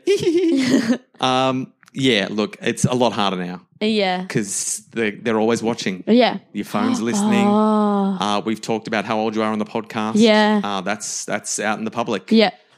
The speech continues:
Speaker 1: Um, the government knows. They know you. They know
Speaker 2: Yeah.
Speaker 1: what you're capable of. They know that you don't know whether the Opera House or the Harbour Bridge is
Speaker 2: It's okay
Speaker 1: older.
Speaker 2: 'cause,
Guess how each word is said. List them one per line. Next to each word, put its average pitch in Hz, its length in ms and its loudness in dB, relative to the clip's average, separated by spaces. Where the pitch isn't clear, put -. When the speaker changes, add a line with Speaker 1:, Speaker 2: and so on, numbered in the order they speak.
Speaker 1:
Um, 92 400 -6
the 117 60 -2
government 113 400 -4
knows. 117 400 -2
They 110 100 -2
know 104 120 -2
you. 120 380 -2
They 107 80 -2
know 226 80 4
Speaker 2:
Yeah. 220 80 4
Speaker 1:
what 180 80 0
you're - 80 -8
capable 123 460 -4
of. 160 260 -4
They 104 120 2
know 127 280 2
that 120 80 0
you 110 180 -2
don't 110 220 -4
know 107 280 0
whether 107 520 -2
the 104 340 -4
Opera 113 240 -6
House 113 260 -4
or 110 40 -8
the 107 80 -6
Harbour 117 240 -4
Bridge 120 240 -6
is 113 100 -2
Speaker 2:
It's 277 120 0
okay 285 360 4
Speaker 1:
older. 180 140 -4
Speaker 2:
'cause, 226 260 -2